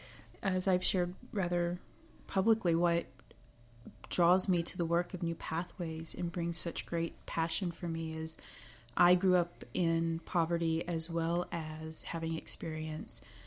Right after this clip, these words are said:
five of the adverse childhood experiences, um, specifically the mental illness in the home, which is, uh, one of the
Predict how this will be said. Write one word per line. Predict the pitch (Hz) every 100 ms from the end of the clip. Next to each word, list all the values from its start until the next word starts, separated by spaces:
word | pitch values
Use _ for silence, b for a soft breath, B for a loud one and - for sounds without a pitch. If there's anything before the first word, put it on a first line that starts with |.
| B
five | - 190 190 170 170 - -
of | 165 160
the | 170 160
adverse | - 160 165 160
childhood | - - 156 151 156
experiences, | - - 165 156 151 - 160 156 - B B B -
um, | 180 160 160 160 160 - - - - - - - - - - - - - - - - - -
specifically | - - 175 - 180 175 - 170 165
the | 160 160 156 160 165
mental | 190 170 - 165
illness | 165 165 165 160 -
in | 170 160
the |
home, | 156 - 147 147 151
which | 165 -
is, | 165 156 - B B B -
uh, | 165
one | 165 175
of | 170
the | 165 156 156